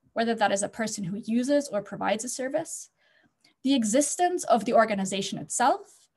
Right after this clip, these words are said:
which is especially the case when working with smaller or less well-funded organizations, but also for wider concerns of risk related to criminalization, stigma, and marginalization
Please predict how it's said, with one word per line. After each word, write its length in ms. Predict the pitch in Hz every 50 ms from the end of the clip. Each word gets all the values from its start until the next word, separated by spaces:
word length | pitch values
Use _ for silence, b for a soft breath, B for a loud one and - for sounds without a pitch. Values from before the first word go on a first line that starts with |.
| _ _ _ _
which 160 | - 254 -
is 100 | 277 240
especially 520 | 247 240 - - 294 302 294 - 330 320 294
the 80 | 277
case 380 | 269 - 226 190 190 196 - -
when 140 | 202 208 196
working 300 | 196 202 202 - 208 196
with 80 | 190
smaller 580 | - - - - 208 202 214 226 220 208 202 -
or 120 | - 185
less 340 | 185 190 196 202 196 - -
well-funded 600 | 196 202 202 202 208 - - 190 202 196 196 190
organizations, 1040 | - 190 190 190 190 185 190 185 202 208 240 - - 320 339 359 359 - - - - B B B B B B B B B B
but 140 | - 277 269
also 340 | - - 285 339 349 - 403
for 140 | 403 381 311
wider 400 | 262 214 208 202 226 269 294 302
concerns 600 | 294 - 269 240 233 - 190 185 185 190 196 - -
of 140 | 202 180 170
risk 420 | 190 202 247 269 - - - -
related 380 | 226 208 196 196 190 190 - -
to 80 | - 190
criminalization, 1080 | - - 240 226 226 220 214 214 208 202 185 185 190 202 - - 185 180 190 - - _
stigma, 640 | - - - - - 202 196 202 190 180 196 - _ -
and 120 | 202 196
marginalization 1000 | 196 196 208 214 233 226 - 277 269 262 247 208 208 196 196 190 - 180 - 190